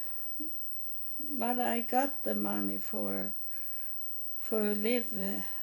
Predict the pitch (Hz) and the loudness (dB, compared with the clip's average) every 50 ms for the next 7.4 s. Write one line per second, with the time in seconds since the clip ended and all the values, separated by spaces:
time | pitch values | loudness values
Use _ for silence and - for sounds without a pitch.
0 | - - - 226 233 233 226 214 226 - 214 214 240 240 247 254 247 - - - | -4 -4 -2 0 0 2 2 2 2 0 0 0 0 0 0 -2 -2 -4 -2 -2
1 | 226 214 214 208 208 208 208 208 208 - - - - - - - - - - - | -2 -2 0 -2 -2 -2 -2 -4 -4 -4 -4 -4 -4 -4 -4 -4 -4 -4 -4 -4
2 | - - - - - - - - - - - - 247 233 214 208 208 - - - | -4 -4 -4 -4 -4 -4 -4 -4 -4 0 0 2 4 4 4 4 2 0 -4 -4
3 | - - - 196 - 208 196 202 208 208 214 208 196 185 - - 196 - 220 208 | -4 -4 -4 -2 -2 0 0 0 0 2 2 2 0 0 -2 -4 -4 -2 -2 -2
4 | 196 202 202 196 208 208 208 202 - - - - - 214 - - - 208 202 190 | -2 0 -2 -2 0 0 -2 -2 -2 -4 -4 -4 -4 -4 -4 -4 -2 -2 -2 -2
5 | 190 185 - - - - - - - 196 196 202 - 208 202 202 202 196 196 190 | -2 -4 -4 -4 -4 -6 -4 -4 -4 -4 -4 -2 -2 -2 -2 -2 -2 -4 -4 -4
6 | - - 220 254 - - - - - 202 - 196 196 - - - - 226 - - | -2 0 0 0 0 0 -2 -2 -2 -2 -2 -2 -2 -4 -6 -6 -4 -2 -2 -2
7 | 190 190 - 190 196 202 196 | 0 -2 -2 -2 -2 -4 -4